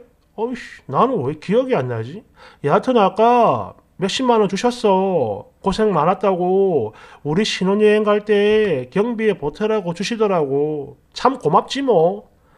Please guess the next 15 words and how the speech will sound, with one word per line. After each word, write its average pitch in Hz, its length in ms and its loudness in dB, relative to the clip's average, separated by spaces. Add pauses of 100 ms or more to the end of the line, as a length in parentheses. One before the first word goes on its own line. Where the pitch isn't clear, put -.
(520)
"아, 233 260 4
그래, 254 300 2
내 196 180 0
귓구녕이, 247 640 -4 (1400)
이백은 175 480 -2
왜 226 320 -2
얘기해가지고." 202 640 -4 (580)
하, 240 160 -4 (720)
이랬는데 208 760 0 (380)
바로 196 300 2
여기서부터 214 640 -2
남편이 220 480 -2
갑자기 254 400 -4
침묵을 269 520 0
해요. 104 80 -14